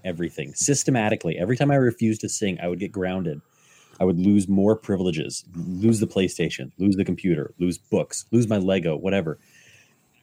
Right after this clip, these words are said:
And I remember it was because I didn't want to sing higher notes. We were, s-, you wanted the family to sing "O Canada,"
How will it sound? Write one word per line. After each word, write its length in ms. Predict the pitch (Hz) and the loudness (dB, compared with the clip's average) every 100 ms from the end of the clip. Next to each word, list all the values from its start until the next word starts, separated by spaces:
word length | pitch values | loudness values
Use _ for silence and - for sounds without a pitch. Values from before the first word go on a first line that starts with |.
| _ - | _ 0
And 80 | 120 | 4
I 40 | |
remember 280 | 127 185 113 | 6 6 6
it 60 | |
was 120 | 110 110 | 4 4
because 320 | 120 127 110 - | 2 0 -2 -2
I 200 | 113 165 | 2 2
didn't 300 | 156 143 113 | 2 0 0
want 280 | 110 110 - | -2 -2 -6
to 80 | |
sing 340 | 110 - 110 101 | -8 -4 -2 -2
higher 420 | - 101 98 95 | -4 -2 0 -2
notes. 480 | 104 143 - - - _ _ _ _ _ _ _ | -2 -4 -4 -10 -16 _ _ _ _ _ _ _
We 60 | 120 | 6
were, 80 | 127 | 6
s-, 180 | - | 4
you 220 | 123 113 160 | -2 4 6
wanted 220 | 180 175 | 6 6
the 80 | 170 | 4
family 320 | 143 143 135 | 2 0 0
to 80 | 120 | 0
sing 260 | - 123 | -2 0
"O 100 | 117 | 0
Canada," 600 | 143 - 156 143 78 - | -2 -2 0 0 -2 -8